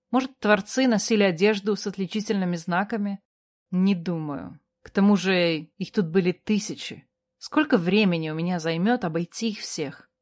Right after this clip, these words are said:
Собравшись с духом, я присела рядом с мужчиной. С чего-то надо начинать. И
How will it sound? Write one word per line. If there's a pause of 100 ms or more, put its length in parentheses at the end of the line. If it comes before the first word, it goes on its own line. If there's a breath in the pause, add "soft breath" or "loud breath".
(640)
Собравшись
с
духом,
я
присела
рядом
с
мужчиной. (140)
С
чего-то
надо
начинать. (260)
И